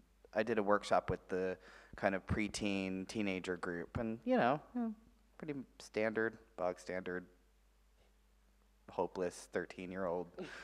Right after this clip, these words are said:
you know, stuff, but it had nothing to do with them being trans, really. <laughs> Um, but it, it was nice to just see them be able to be that bog standard,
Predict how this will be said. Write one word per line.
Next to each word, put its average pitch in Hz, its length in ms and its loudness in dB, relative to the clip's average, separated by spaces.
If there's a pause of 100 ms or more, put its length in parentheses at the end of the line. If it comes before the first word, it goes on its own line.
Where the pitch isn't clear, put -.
(540)
you 113 80 0
know, 90 260 2
stuff, - 260 8
but 127 100 8
it 117 40 8
had 135 140 12
nothing 127 260 10
to 120 60 0
do 131 180 2
with 143 140 2
them 123 100 -2
being 113 240 0
trans, 101 480 8 (240)
really. 135 340 12
<laughs> 370 60 12 (800)
Um, 143 480 6 (240)
but 175 300 12
it, 185 240 8
it 175 80 8
was 180 160 8
nice 196 220 10
to 180 60 -6
just 175 200 2
see 165 100 4
them 151 140 4
be 143 140 4
able 127 160 4
to - 120 -8
be 131 260 0
that 98 360 6
bog 95 240 6
standard, 82 600 -6